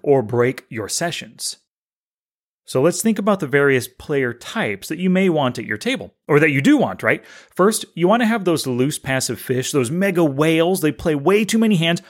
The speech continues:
Also, those maniacs who play too many hands and they're overly aggressive as well. You want them at your tables because they're easy to gain value from. They get to the flop way too frequently with tons of weak hands. And these kinds of players, they're willing to put too much money in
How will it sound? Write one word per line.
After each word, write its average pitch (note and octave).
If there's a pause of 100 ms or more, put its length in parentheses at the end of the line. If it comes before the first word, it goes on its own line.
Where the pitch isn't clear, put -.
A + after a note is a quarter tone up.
(200)
Also, C3
those D3+
maniacs C#3
who C3+
play C3+
too C#3
many C3+
hands C3
and C3
they're A#2+
overly A#2+
aggressive A2
as G2+
well. A2+ (320)
You G#3
want A#3
them A#3+
at D#3
your B2
tables G2+
because C#3+
they're E3
easy C3+
to G3
gain D#3
value G2
from. - (1160)
They D3
get A3
to G3+
the E3+
flop D#3
way C#3+
too G#3
frequently D3 (180)
with D3
tons G3+
of E3
weak F#3+
hands. F3+ (480)
And C3+
these A#3
kinds A3
of G3+
players, D3+
they're D3+
willing A3+
to A3
put -
too G#3
much E3+
money C#3+
in F#3